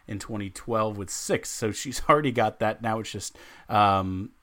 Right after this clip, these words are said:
adding on for posterity, but, uh, Charlie Collier's right on her heels,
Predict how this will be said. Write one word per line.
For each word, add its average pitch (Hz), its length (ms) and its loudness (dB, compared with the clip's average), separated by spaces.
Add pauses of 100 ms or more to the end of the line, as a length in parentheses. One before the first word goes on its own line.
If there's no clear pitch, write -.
(120)
adding 107 300 4
on 98 160 0
for 117 160 -4
posterity, 101 720 0
but, 95 400 -4
uh, 95 200 -2
Charlie 120 380 -4
Collier's 104 640 -4
right 107 160 -4
on 107 100 0
her 104 80 -4
heels, 110 460 -4